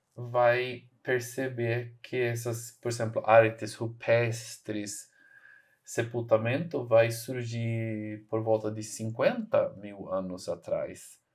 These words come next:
com Homo sapiens e não com Homo naledi antes disso. Então, isso aqui é um enigma um pouco aqui. O que que tá acontecendo aqui? Né? Uma boa pergunta.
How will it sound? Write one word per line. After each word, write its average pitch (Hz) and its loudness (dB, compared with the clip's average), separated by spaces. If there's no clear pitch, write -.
com 101 -2
Homo 98 -2
sapiens - -6
e 107 -8
não 101 -2
com 175 -6
Homo 110 0
naledi 107 -4
antes 113 -8
disso. - -20
Então, 113 -8
isso 117 -4
aqui 123 -8
é 151 -4
um 214 -2
enigma 151 -2
um 107 0
pouco 101 -8
aqui. 101 -12
O - -20
que 113 -6
que 131 -8
tá 190 -6
acontecendo 170 -6
aqui? - -16
Né? 104 -12
Uma 123 -12
boa 120 -4
pergunta. 120 -8